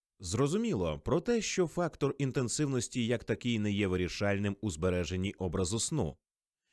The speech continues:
І Штрюмпель, і низка інших авторів визнають, що нерідко ми швидко забуваємо образи, які ми знаємо, були дуже яскравими,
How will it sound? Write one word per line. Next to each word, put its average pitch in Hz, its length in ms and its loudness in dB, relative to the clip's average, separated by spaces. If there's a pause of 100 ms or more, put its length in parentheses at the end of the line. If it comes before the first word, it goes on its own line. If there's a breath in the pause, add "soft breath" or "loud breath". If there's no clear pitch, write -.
(140)
І 143 120 0
Штрюмпель, 196 640 2 (180)
і 110 140 2
низка 113 400 2
інших 110 580 -2
авторів 143 560 0 (360 soft breath)
визнають, 143 720 2 (240 soft breath)
що - 240 2
нерідко 110 440 2
ми 117 120 0
швидко 135 480 -2
забуваємо 101 800 0
образи, 95 640 0 (240 soft breath)
які 143 400 0
ми 160 180 2
знаємо, 98 680 0 (220)
були 90 300 0
дуже 98 260 0
яскравими, 101 760 0